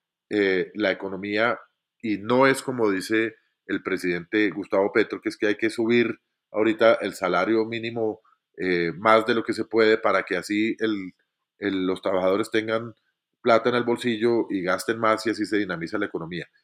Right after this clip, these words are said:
Creo que viene un veinte veinticuatro francamente difícil en esa materia, pero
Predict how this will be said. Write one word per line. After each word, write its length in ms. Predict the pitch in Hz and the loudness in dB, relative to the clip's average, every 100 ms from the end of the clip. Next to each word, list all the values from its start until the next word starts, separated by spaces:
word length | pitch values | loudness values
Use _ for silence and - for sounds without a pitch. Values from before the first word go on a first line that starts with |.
| _ _ | _ _
Creo 180 | 120 135 | 0 4
que 120 | 117 | 4
viene 380 | 113 120 120 - | 4 2 0 -4
un 140 | 123 113 | -8 -2
veinte 240 | 120 117 | -2 0
veinticuatro 540 | 117 98 101 95 107 110 | -2 -2 -2 -2 -2 -4
francamente 760 | 110 110 107 110 110 - 113 | -2 -4 -2 -4 -4 -4 -4
difícil 600 | 92 - 110 - 156 151 _ _ _ - | -4 -8 -8 -6 -8 -8 _ _ _ -8
en 160 | 107 92 | -6 -4
esa 180 | 104 | -4
materia, 480 | 95 - 82 82 71 | -6 -4 -4 -4 -6
pero 360 | 107 95 87 | -6 -4 -4